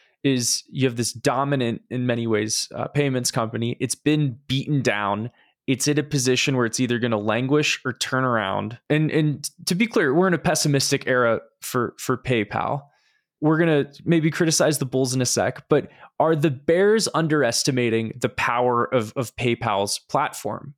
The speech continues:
I'll, I'll note a twenty twenty-three Motley Fool survey that found PayPal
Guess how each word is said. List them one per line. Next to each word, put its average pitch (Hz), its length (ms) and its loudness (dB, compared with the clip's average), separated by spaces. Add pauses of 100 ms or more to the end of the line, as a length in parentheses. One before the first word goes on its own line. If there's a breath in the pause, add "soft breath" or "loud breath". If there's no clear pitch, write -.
I'll, 120 220 0
I'll 120 240 0
note 135 360 2 (280 loud breath)
a 120 100 -2
twenty 175 380 0
twenty-three 147 520 0
Motley 135 360 0
Fool 139 200 -2
survey 120 440 0
that 110 180 -2
found 123 340 -2
PayPal 143 460 2